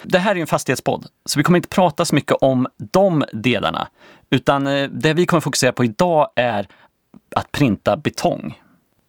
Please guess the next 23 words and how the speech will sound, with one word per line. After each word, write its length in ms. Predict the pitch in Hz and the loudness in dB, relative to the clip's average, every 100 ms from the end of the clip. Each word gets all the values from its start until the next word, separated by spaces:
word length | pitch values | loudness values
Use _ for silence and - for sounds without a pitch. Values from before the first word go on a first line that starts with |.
| - | 0
Utomlands 440 | 190 202 214 214 | 2 4 4 2
finns 120 | 180 | -2
det 80 | 151 | -2
flera 380 | - 214 220 165 | -2 0 2 2
intressanta 440 | 120 - 120 120 | 0 0 0 0
projekt. 520 | 120 - - - - - | 0 0 -2 -4 -14 0
Bland 140 | 160 160 | 2 2
annat 120 | 160 | 2
Nederländerna 640 | 175 180 139 170 160 123 | 4 4 4 2 2 2
och 60 | 117 | 0
Kina 400 | - 160 131 160 | 2 4 4 2
är 40 | |
ganska 240 | 101 95 107 | -2 -4 -4
framstående 580 | 143 131 - 165 135 | -2 -2 -2 2 2
inom 160 | 107 92 | 0 0
det 60 | 95 | 0
här 120 | 95 | 2
området 720 | 117 117 107 147 123 - - | 2 4 4 2 0 -2 -2
och 160 | 98 101 | -2 2
har 320 | 156 139 104 | 4 4 2
printat 520 | - 123 92 - 110 | -2 -4 -2 -2 0
ut 220 | 92 - | -2 0
hus. 400 | 147 - - - | -2 -2 -8 -10